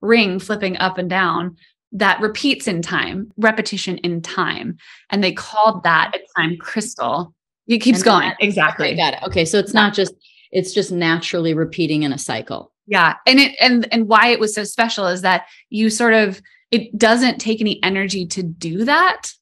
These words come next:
Speaker 1: So this is, like, this was one of the, the, another question people love to ask me all the time, um, is whether we can make a perpetual motion machine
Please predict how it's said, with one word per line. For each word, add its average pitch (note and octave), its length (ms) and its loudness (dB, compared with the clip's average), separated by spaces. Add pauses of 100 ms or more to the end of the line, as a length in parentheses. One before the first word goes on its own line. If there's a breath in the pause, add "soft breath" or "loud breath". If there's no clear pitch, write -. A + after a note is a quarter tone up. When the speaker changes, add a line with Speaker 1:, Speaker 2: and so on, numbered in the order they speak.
(560 loud breath)
Speaker 1:
So - 180 -2
this D4 220 4
is, C#4+ 140 4
like, A3+ 380 4
this A#3+ 240 -4
was A#3 240 0
one G#3 160 0
of G3 120 0
the, F3 480 4
the, - 300 2
another C4 380 8
question A3+ 260 0
people G3 220 -4
love F#3 200 6
to F#3 80 -4
ask E3 220 -2
me E3+ 80 -4
all D#3 120 -2
the D#3+ 80 -6
time, D#3+ 640 -4 (200)
um, E3 580 -2 (160)
is F3 540 -2
whether G3+ 340 2
we F#3 120 0
can F3+ 240 -4
make D#3+ 440 -4 (380 loud breath)
a G3+ 80 4
perpetual G3 600 -2
motion E3+ 460 0
machine - 540 -8